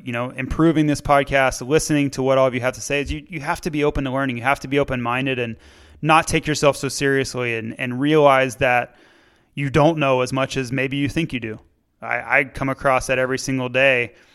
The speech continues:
is I, I'll find myself falling into this trap of, "Man, I,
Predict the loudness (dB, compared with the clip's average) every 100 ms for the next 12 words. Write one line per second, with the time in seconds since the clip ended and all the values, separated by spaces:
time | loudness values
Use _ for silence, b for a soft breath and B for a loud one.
0 | b b b -8 -2 2 2 2 2 2
1 | 2 0 0 2 2 0 2 0 2 2
2 | 4 2 -2 -4 -6 0 4 4 2 -2
3 | -2 -2 -2